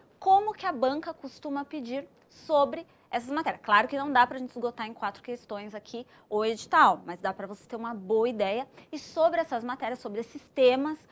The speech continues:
a gente consegue estudar bastante, tirar bastante dúvida, combinado? Primeira coisa que eu sempre peço é, se você tá estudando, se você é um concurseiro aí raiz, se você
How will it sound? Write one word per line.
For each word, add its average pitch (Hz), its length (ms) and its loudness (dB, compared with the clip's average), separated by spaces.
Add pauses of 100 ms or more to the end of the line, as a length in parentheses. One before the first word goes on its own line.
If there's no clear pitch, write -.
(200)
a 180 60 -20
gente 208 200 -20
consegue 208 380 -16
estudar 208 580 -4 (160)
bastante, 220 720 -2
tirar 208 220 -8
bastante 220 460 -12
dúvida, 165 320 -14
combinado? 202 640 -6 (220)
Primeira 302 280 -2
coisa 330 200 -2
que - 80 -10
eu - 20 -10
sempre 294 320 -10
peço 233 420 -4
é, 185 140 -2 (500)
se - 80 -20
você 220 240 -12
tá 311 120 -6
estudando, 247 680 2 (140)
se - 140 -20
você 165 200 -16
é 214 40 -6
um 285 100 -6
concurseiro 285 800 0
aí 214 100 2
raiz, 226 720 2
se - 140 -20
você 190 400 -10